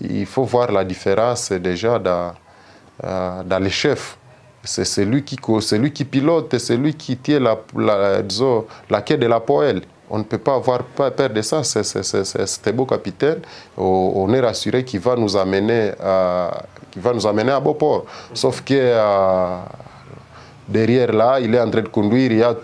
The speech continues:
toutes les personnes, les ivrognes,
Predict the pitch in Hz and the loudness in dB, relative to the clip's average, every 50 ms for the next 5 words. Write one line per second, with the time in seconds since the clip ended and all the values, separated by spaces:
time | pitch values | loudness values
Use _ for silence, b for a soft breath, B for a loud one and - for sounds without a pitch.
0 | - - - 165 160 147 127 117 101 - - - 107 107 98 - - 104 - - | -8 -4 0 2 2 2 2 0 -2 -4 -4 -2 0 0 0 0 0 -2 -2 -2
1 | - 120 123 120 113 104 95 92 90 95 90 87 101 104 107 107 104 98 101 98 | 0 2 2 2 2 2 0 0 0 -2 -2 -2 0 2 2 2 2 2 2 2
2 | 98 95 95 95 95 92 92 92 | 2 2 2 2 0 0 -2 -4